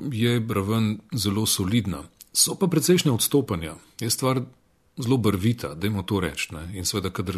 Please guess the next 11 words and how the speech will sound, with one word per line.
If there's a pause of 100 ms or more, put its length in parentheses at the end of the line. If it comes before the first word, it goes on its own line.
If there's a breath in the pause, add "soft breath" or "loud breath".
(140)
gre (320)
iz
sredine,
kadar
je
nekdo (400 loud breath)
glasnejši,
specifičen
in
tako
naprej,